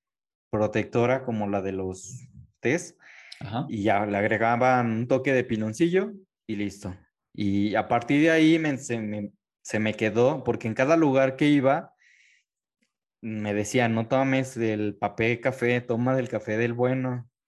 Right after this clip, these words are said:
Speaker 1: porque este no te hace daño". Y me dice, y me decían, "Tómalo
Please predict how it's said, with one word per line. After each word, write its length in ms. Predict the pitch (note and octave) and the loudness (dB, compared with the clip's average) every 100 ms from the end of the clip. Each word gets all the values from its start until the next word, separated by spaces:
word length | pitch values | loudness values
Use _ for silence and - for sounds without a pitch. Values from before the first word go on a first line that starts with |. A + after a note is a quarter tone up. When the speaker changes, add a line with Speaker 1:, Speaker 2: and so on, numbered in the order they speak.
| - | -12
Speaker 1:
porque 360 | G#2 G2 G#2 | -12 -4 -2
este 200 | G#2+ - | 0 0
no 160 | C3+ C3 | 2 2
te 80 | C3+ | 0
hace 180 | B2 C3 | 2 2
daño". 280 | C3 C3+ B2+ | 4 2 0
Y 40 | |
me 100 | G#2+ | -2
dice, 260 | G2+ G#2+ - | -2 -6 -6
y 100 | A2+ | -4
me 140 | G#2+ G#2 | 0 0
decían, 520 | G#2 - A#2 A2+ A2+ _ _ _ _ _ _ | 0 0 -2 -2 -6 _ _ _ _ _ _
"Tómalo 720 | - C3+ E3 F3 G#3 C4 - | 0 2 4 4 4 0 -8